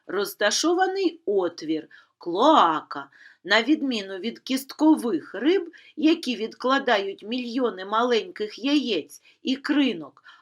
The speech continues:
акули виношують кілька великих яєць усередині тіла,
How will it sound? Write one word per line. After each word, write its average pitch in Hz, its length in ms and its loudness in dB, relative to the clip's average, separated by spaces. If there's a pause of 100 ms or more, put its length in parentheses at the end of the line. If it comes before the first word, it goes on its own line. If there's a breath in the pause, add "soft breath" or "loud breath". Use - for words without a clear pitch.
(120 soft breath)
акули 269 760 6
виношують 277 920 2
кілька 269 560 2
великих 208 720 -2
яєць 175 640 0 (320 loud breath)
усередині 294 960 2
тіла, 226 540 2